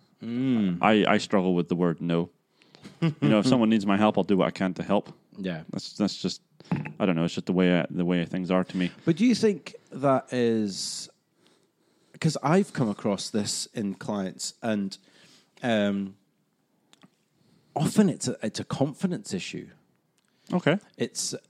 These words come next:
Speaker 1: they don't have the confidence to say no.
Speaker 2: Yes, there's some, there's some truth in that as well, actually. Um, what I've found is I either take on too much because,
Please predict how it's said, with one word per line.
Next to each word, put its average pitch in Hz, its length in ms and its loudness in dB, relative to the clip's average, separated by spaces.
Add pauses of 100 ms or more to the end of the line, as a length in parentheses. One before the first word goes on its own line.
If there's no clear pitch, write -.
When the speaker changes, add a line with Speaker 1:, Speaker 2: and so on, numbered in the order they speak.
(140)
Speaker 1:
they 117 120 0
don't 139 300 0
have - 360 -6
the 123 100 -6
confidence - 960 -2
to - 160 -6
say 95 540 -2
no. 87 420 -8 (680)
Speaker 2:
Yes, 180 580 4
there's 127 200 2
some, 147 240 4
there's 135 160 4
some 139 180 4
truth 123 220 2
in 113 60 2
that 104 140 6
as 95 120 2
well, 107 240 8
actually. 82 480 -2
Um, 95 420 0 (840)
what - 180 6
I've 170 140 6
found 143 400 6
is 117 560 4 (440)
I 113 140 4
either 123 520 4 (400)
take 175 220 4
on 151 140 6
too 131 160 4
much 123 260 2
because, 101 640 0